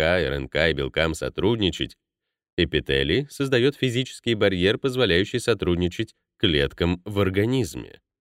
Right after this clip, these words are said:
Например, без эпителиев сложно представить гормоны.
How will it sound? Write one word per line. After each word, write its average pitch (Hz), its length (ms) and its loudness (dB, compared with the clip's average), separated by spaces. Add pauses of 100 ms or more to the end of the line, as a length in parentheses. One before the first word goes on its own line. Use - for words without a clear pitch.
(680)
Например, 82 600 2
без 147 220 2
эпителиев 113 680 2
сложно 143 500 2
представить 123 640 0 (100)
гормоны. 104 880 0